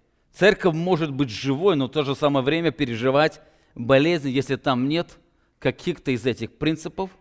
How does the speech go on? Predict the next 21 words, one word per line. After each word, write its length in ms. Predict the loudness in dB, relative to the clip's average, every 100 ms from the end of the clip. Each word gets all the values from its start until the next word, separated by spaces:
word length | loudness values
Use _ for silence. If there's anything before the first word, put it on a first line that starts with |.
| _ _ _ _ _ _ _ _ _
или 200 | -8 -6
признаков, 640 | -4 -2 -2 -2 -4 -2 -4 -8 _ _ _ _ _ _ _ _ _ _ _ _ _ -4
эта 220 | -2 0
болезнь 360 | 2 2 2 0
может 200 | -2 -4
привести 280 | -6 -6 -6
к 80 |
разрушению. 580 | -4 -6 -8 -8 -10 -10 _ _ _ _ _ _ _ _ _ _ _ _ _ _ _ _ _ _ _ _ _ _ _ _ -4
Вы 100 | 2
помните, 500 | 4 4 2 0 -2 -6 -20 _ _ _ _ _ _
мы 160 | -4 -2
уже 160 | 0
говорили, 400 | 2 2 4 2
после 280 | 0 -2 -4
освобождения, 580 | -6 -2 -4 -2 -2 -2
заключения, 680 | -4 -8 -8 -4 -4 -4 -8 _ _ _ _ _ _ _
апостол 420 | -6 -2 -2 -2
Павел 300 | 2 2 2
посещает 560 | 0 -8 -8 -2 -2 0
Ефесскую 460 | -4 -4 -6 -8 -6
церковь. 400 | -6 -6 -10